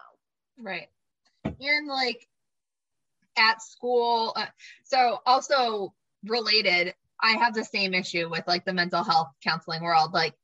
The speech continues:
you get out of college, you have all of this debt, you have your master's, and you make pennies. Um, and so, and you want, and you go into it because you wanna help people. So we're all looking for this way, and then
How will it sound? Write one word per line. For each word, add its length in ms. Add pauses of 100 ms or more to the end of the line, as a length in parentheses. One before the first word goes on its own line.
(220)
you 200
get 140
out 200
of 80
college, 440
you 80
have 180
all 240
of 80
this 200
debt, 220
you 120
have 200
your 120
master's, 500
and 100
you 60
make 240
pennies. 440 (960)
Um, 720 (280)
and 680 (260)
so, 600
and 140
you 80
want, 200 (100)
and 120
you 60
go 80 (120)
into 220
it 80
because 220
you 80
wanna 160
help 240
people. 380 (460)
So 600 (1200)
we're 220
all 240
looking 340
for 160
this 200
way, 200
and 120
then 380